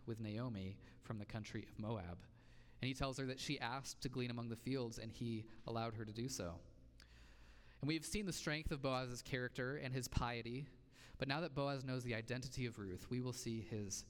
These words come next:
faithfulness. His faithfulness. If you remember from last week in, uh, uh, chapter one, verse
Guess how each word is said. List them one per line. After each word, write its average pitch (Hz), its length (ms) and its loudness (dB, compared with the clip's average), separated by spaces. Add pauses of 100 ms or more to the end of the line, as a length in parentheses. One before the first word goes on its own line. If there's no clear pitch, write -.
(180)
faithfulness. - 800 -4 (1200)
His 127 180 2
faithfulness. 131 520 0
If 123 100 -2
you 180 100 4
remember 190 200 2
from 160 140 0
last 139 340 2
week 131 260 0 (960)
in, 135 240 2
uh, 120 200 2 (200)
uh, 110 300 0 (580)
chapter 151 300 2
one, 131 260 2
verse 120 240 0